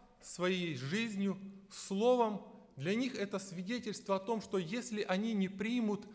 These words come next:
они погибнут. Это свидетельство о смерти, о том, что впереди ожидает ад, если не примириться с Богом.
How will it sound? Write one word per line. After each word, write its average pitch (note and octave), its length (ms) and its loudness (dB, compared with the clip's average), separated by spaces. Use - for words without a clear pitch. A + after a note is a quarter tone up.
они F3 260 0
погибнут. D3 640 -2
Это F3+ 200 0
свидетельство F3 800 -4
о E3 160 -6
смерти, E3 680 -4
о D3 80 -16
том, G3+ 300 -4
что D3+ 640 -4
впереди F#3 540 -4
ожидает E3+ 640 2
ад, F#3+ 320 4
если F3+ 340 -2
не D#3+ 140 -2
примириться D3+ 800 -2
с A#2 140 -10
Богом. C3 560 2